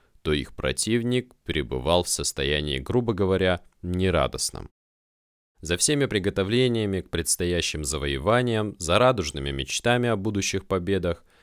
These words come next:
и размышлениями о новых землях король Сидуаган и его ближайшие помощники упустили несколько важных факторов.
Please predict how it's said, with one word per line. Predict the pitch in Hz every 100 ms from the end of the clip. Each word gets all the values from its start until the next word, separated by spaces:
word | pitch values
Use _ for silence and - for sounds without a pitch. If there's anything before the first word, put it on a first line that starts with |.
| _ -
и | 147
размышлениями | 117 98 101 - 104 104 98 90 85 85
о | 80 80
новых | 82 85 80 76 73
землях | 82 117 127 76 -
король | - 76 95 120
Сидуаган | 104 71 67 65 73 104 117 - _ _
и | -
его | 101 101 104
ближайшие | 90 90 90 82 76 - 65
помощники | 71 110 127 - 113 - 104 -
упустили | - - - - 92 95 95 95
несколько | 78 65 67 - 85 -
важных | 71 62 64 64 65
факторов. | - 67 62 - -